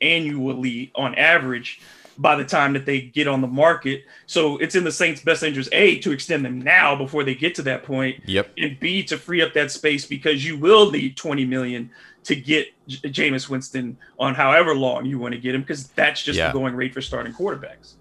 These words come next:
Speaker 2: Yeah, I think that the extensions for Marshawn Lattimore and Ryan Ramczyk in particular, and then however they decide to go with, uh, with Teron Armstead, whether it be extension or restructure, 'cause he has those two ghost years on the back end of his deal in
Speaker 1: Mm-hmm.
Speaker 2: thirty-one and thirty-two, age thirty-one and thirty-two.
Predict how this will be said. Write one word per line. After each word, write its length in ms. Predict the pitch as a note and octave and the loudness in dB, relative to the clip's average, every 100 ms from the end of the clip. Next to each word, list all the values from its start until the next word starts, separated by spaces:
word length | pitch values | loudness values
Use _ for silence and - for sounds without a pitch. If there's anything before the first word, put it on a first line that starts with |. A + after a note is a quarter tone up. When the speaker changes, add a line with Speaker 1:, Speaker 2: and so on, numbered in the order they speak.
| _ - | _ 0
Speaker 2:
Yeah, 240 | A2 G2 | 4 4
I 240 | A#2 B2+ D#3+ | 4 4 4
think 240 | G#3+ G#3+ | 2 2
that 240 | D3+ C3 | 2 2
the 160 | B2+ A#2+ | 0 0
extensions 760 | A2 - C3 C3 - C3 A2+ | 0 -2 -2 -2 -2 -2 -2
for 460 | - A#2 G#2+ G#2 G2 | -4 0 2 2 0
Marshawn 500 | G#2 G#2 A2+ - G#2+ | 0 2 2 2 0
Lattimore 460 | G#2 G2+ G2+ G2 F#2+ | 2 2 0 0 0
and 240 | E2+ F#2 | -2 -2
Ryan 260 | F#2 F#2 F2 | -2 0 0
Ramczyk 420 | F#2+ F#2+ G2+ F#2 | -2 -2 -2 -4
in 80 | F2 | -6
particular, 440 | E2+ G2+ G2+ F#2 | -6 -6 -2 -2
and 120 | E2+ | -2
then 80 | F2+ | -2
however 420 | E2+ F#2 G2+ G2 | -2 0 0 0
they 160 | F#2 F2+ | -2 -2
decide 480 | D#2+ - F#2 F2 D#2+ | -2 -2 0 0 -2
to 80 | D#2 | -6
go 240 | F2+ E2+ | -2 -2
with, 460 | D#2+ D#2 D2 - - E2+ | -2 -4 -6 -12 -14 -4
uh, 460 | D#2+ D2+ D2 D2+ | -2 0 0 -4
with 180 | F2 E2 | -6 -8
Teron 260 | - E2 D#2 | -6 -6 -4
Armstead, 540 | G2+ A#2 - F2 E2 - _ _ _ - | -4 -4 -4 -4 -4 -8 _ _ _ 0
whether 240 | G#2 F#2+ | 2 2
it 80 | F2 | 0
be 140 | F2+ | 0
extension 440 | E2 - G#2 F#2 E2+ | 0 0 -2 -2 -6
or 80 | |
restructure, 580 | D2+ D2+ - G2+ F#2 F2 | -6 -6 -2 -2 -2 -6
'cause 140 | E2 E2 | -8 -4
he 80 | |
has 180 | F2+ E2+ | -2 -2
those 160 | E2+ - | -4 -6
two 160 | F2 | -6
ghost 320 | D2+ E2 - - | -2 -2 -2 -4
years 260 | D#2 D2+ | -4 -4
on 40 | D2+ | -6
the 60 | |
back 280 | C#2+ D2+ D#2 | -2 0 0
end 120 | D#2 | -4
of 40 | D2 | -8
his 140 | D2 | -6
deal 260 | D2+ D2+ D2 | -4 -2 -2
in 80 | |
Speaker 1:
Mm-hmm. 80 | C#2 | -2
Speaker 2:
thirty-one 440 | D#2+ D2+ C#2+ C#2+ D2 | -4 -4 -6 -6 -6
and 100 | C#2 | -6
thirty-two, 760 | C#2+ C2+ C2+ - D#2 C#2 C#2 - | -6 -8 -8 -8 -8 -8 -10 -4
age 300 | F2+ D#2 - | -4 -4 -6
thirty-one 380 | D2+ D2 D2 D#2+ | -6 -6 -8 -8
and 80 | |
thirty-two. 560 | E2+ E2 - - E2+ | -8 -8 -10 -12 -10